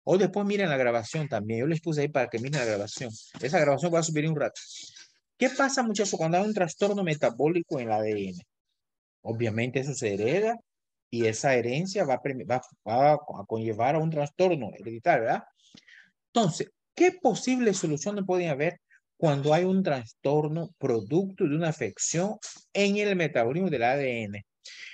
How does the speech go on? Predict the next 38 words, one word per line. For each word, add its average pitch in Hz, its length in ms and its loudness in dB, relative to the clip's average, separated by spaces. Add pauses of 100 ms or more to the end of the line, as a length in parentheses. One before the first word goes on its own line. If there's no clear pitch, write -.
(180)
En 117 140 0
este 185 260 -2
caso 190 400 0
vamos 160 260 0
a 160 120 -2
focalizar 113 580 -2
en 143 80 -2
las 104 260 -6
bases 190 640 -4 (800)
púricas, 165 720 2
la 123 280 2
guanina 143 720 0 (300)
y 127 160 -2
la 160 400 0 (840)
citosina. 151 560 -2
¿Qué 233 160 2
pasa 220 480 0
cuando 160 260 0
esas 165 360 -2
bases 156 320 2
no 160 100 0
son 165 180 -4
bien 160 160 0
metabolizadas? 113 680 -2
¿Me - 60 -10
explico? - 420 -2 (800)
Ahí 117 240 2
tenemos, 151 500 2
por 127 120 0
ejemplo, 135 200 0
las 110 140 2
afecciones, 170 1080 0
que 113 80 -6
puede 113 220 0
ser 110 160 -4
la 95 140 0
gota, 175 400 0
etcétera. 165 420 -8